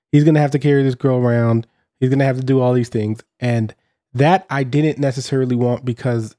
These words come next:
I feel like you need to establish the, that relationship with him and Cortana more than you needed to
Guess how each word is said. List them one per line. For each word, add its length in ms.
I 100
feel 340
like 300
you 100
need 360
to 400
establish 540
the, 240
that 280
relationship 600
with 100
him 160
and 100
Cortana 560
more 200
than 140
you 80
needed 260
to 260